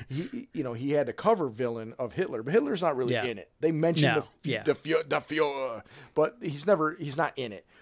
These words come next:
Speaker 1: They needed
Speaker 2: Yeah.
Speaker 1: a villain on the inside, and so
Speaker 2: He's a presence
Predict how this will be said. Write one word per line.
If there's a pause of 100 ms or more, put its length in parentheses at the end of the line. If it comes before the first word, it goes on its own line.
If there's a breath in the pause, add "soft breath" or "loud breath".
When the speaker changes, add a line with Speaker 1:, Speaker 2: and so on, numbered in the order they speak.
(120)
Speaker 1:
They
needed
Speaker 2:
Yeah.
Speaker 1:
a
villain
on
the
inside,
and
so
Speaker 2:
He's
a
presence